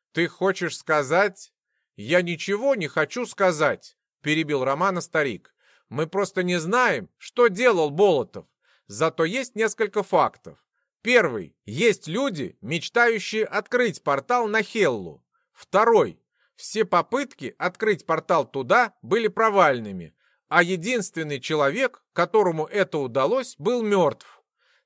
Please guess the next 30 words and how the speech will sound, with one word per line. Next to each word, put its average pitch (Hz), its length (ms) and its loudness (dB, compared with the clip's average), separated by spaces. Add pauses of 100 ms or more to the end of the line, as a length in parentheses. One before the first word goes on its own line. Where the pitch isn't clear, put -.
Третий. 190 720 -2 (240)
Тот 220 180 2
самый 185 400 0
человек 156 540 -2
теперь 208 340 -2
жив. 180 460 0 (300)
Вот 139 280 -4
только 185 300 0
случайно 226 720 2
ли? 127 340 -6 (420)
Мой 165 300 -4
друг 226 460 -4
пошел 226 380 0
на 196 120 -2
поводу 180 640 -2
у 170 80 -8
маленькой 220 480 -2
девочки. 180 720 0 (320)
Но, 151 220 -4
как 196 260 -2
мы 208 180 0
сегодня 180 560 -2
знаем, 147 720 0
ее 190 400 0
желание 175 560 0
вернуть 175 540 -4
папу 143 500 0 (260)
не 156 200 -4
такое 220 520 4
уж 214 240 0